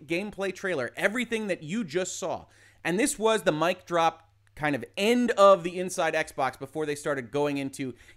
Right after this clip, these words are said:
interviews with everybody. And that was it. This is what they thought kind of meant they were meeting their first look gameplay trailer obligations.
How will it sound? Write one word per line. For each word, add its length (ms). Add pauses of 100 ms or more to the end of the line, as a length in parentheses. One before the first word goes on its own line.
(100)
interviews 460
with 140
everybody. 580 (380)
And 100
that 160
was 140
it. 240 (360)
This 200
is 120
what 280
they 140
thought 520
kind 200
of 140 (280)
meant 400
they 100
were 160
meeting 580
their 380 (180)
first 440
look 220
gameplay 600
trailer 420
obligations. 840